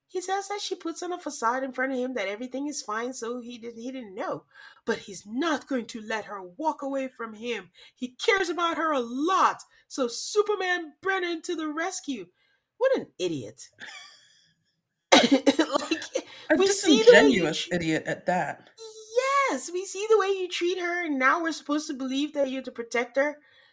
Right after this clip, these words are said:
Speaker 1: So he said he's trying his hardest, um,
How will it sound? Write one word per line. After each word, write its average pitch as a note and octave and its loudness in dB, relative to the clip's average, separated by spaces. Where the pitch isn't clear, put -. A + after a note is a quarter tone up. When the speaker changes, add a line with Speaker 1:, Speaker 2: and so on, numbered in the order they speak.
Speaker 1:
So C#4 4
he D4 0
said D4 -4
he's F#4+ -4
trying C#4+ -2
his D4 -4
hardest, A#3 -4
um, G3 0